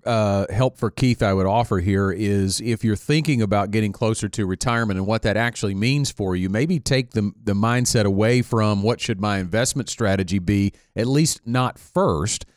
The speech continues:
and think more about what should my income be, and think about planning for an income at a future date rather than just how should my portfolio be aligned. And, and when we get into that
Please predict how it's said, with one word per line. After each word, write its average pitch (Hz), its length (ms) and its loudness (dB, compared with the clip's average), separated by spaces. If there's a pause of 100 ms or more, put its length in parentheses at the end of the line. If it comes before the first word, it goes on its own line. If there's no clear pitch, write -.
(140)
and 123 200 -2
think 160 220 0
more 151 440 2
about 107 480 0
what 127 240 0
should 127 180 0
my 113 300 0
income 104 600 -2
be, 58 380 -6
and 101 200 -6
think 160 180 2
about 135 360 -2
planning 139 720 0 (480)
for 175 380 2
an 123 160 -2
income 107 720 -2
at 139 260 -2
a 160 140 2
future 127 480 0
date 95 480 -2 (260)
rather 131 280 2
than 123 200 2
just 117 220 -2
how 131 220 -2
should 120 220 -4
my 107 180 0
portfolio 101 800 -2 (360)
be 120 180 4
aligned. 92 600 -2
And, 117 220 0
and 127 200 -2
when 143 120 2
we 131 100 2
get 170 220 2
into 233 200 0
that 123 320 0